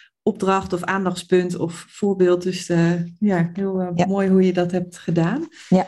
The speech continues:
Speaker 2: ja, dat was ook de bedoeling. Dus om, zeg maar, naast het feit ook dat je het leest,
Speaker 1: Mhm.
Speaker 2: eh, en voor sommige mensen werkt dat natuurlijk fantastisch, het lezen.
Speaker 1: Ja, ja.
Speaker 2: Zoals jij ook weet, is het voor
Speaker 1: Mhm.
Speaker 2: sommige mensen ook makkelijker,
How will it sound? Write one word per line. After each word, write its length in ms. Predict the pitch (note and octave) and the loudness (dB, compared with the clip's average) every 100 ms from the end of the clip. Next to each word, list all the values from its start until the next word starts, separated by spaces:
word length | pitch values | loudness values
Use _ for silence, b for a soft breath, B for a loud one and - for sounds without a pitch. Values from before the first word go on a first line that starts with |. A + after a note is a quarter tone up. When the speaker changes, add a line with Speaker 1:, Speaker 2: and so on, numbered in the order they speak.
| - | 0
Speaker 2:
ja, 120 | G3 | 2
dat 100 | G3 | 2
was 140 | G3+ G#3 | 2 2
ook 80 | |
de 80 | F#3+ | 2
bedoeling. 400 | F#3 F#3+ E3 C#3+ | 2 2 2 2
Dus 100 | D#3 | 2
om, 160 | E3 E3+ | 2 0
zeg 180 | D#3 F3 | -4 -2
maar, 100 | F3 | 0
naast 200 | F3 E3+ | 0 0
het 120 | F3 | -2
feit 320 | - F3 - - | 0 0 -2 0
ook 260 | F3 F3 | 0 2
dat 200 | F3+ E3 | 0 0
je 60 | - | 0
het 180 | E3 - | -4 -2
leest, 720 | D3+ E3 G3 D#3+ - - - _ - | 2 4 4 2 -4 -12 -20 _ 2
Speaker 1:
Mhm. 240 | A3 G#3 D4 | 4 4 2
Speaker 2:
eh, 360 | D#3+ D#3 D#3 - | -2 -2 0 0
en 100 | E3 | 0
voor 80 | E3+ | 2
sommige 300 | F#3+ E3+ E3+ | 2 2 2
mensen 280 | E3 D#3+ | 0 0
werkt 180 | D#3+ D#3+ | 0 2
dat 140 | E3 D#3+ | 0 -2
natuurlijk 260 | D#3 D#3 - | -4 -2 -2
fantastisch, 480 | D#3 F3+ - D3 | -2 -2 -2 -2
het 100 | D#3 | 0
lezen. 200 | C#3+ C#3+ A3+ | 2 2 2
Speaker 1:
Ja, 240 | F3+ A3+ _ - | 2 -2 _ 0
ja. 340 | C4 A3+ - _ _ _ _ | 2 2 -4 _ _ _ _
Speaker 2:
Zoals 420 | E3 F#3 F#3 F3+ | 0 2 2 2
jij 140 | F#3+ - | 2 2
ook 140 | D#3+ | 2
weet, 360 | D3 D3+ E3+ _ - | 2 2 -2 _ -2
is 120 | F#3 | -2
het 100 | F#3 | 2
voor 100 | A#3+ | 4
Speaker 1:
Mhm. 80 | C4 | 4
Speaker 2:
sommige 260 | E3+ D#3+ | 4 0
mensen 340 | D#3+ D#3 - - | 0 0 -2 -2
ook 340 | E3+ - - _ | -4 -8 -18 _
makkelijker, 800 | - D#3+ G3+ A3 D#3+ - D3 | 0 2 2 2 0 2 0